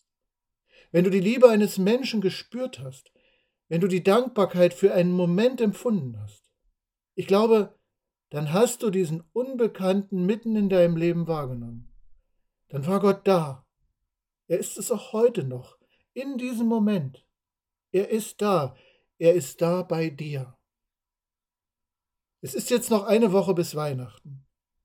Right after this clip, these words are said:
Für diese Zeit möchte ich dir etwas vorschlagen. Nimm dir in den kommenden Tagen ein wenig Zeit. Es braucht gar nicht viel zu sein.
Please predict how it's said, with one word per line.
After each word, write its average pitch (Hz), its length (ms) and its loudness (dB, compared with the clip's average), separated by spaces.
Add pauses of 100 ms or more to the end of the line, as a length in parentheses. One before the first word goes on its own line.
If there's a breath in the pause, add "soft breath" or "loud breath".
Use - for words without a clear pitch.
(360)
Für 165 120 -6
diese 233 260 -2
Zeit 196 360 2
möchte 196 320 0
ich 180 100 -8
dir 196 160 0
etwas 175 240 -4
vorschlagen. 139 800 -12 (840)
Nimm 240 260 2
dir 254 100 2
in 220 100 6
den 196 160 4
kommenden 208 440 2
Tagen 190 380 0
ein 180 180 2
wenig 170 320 0
Zeit. 135 380 -8
Es - 120 -14
braucht 196 380 0
gar 208 160 2
nicht 196 220 -4
viel 165 240 -4
zu - 160 -16
sein. 127 440 -18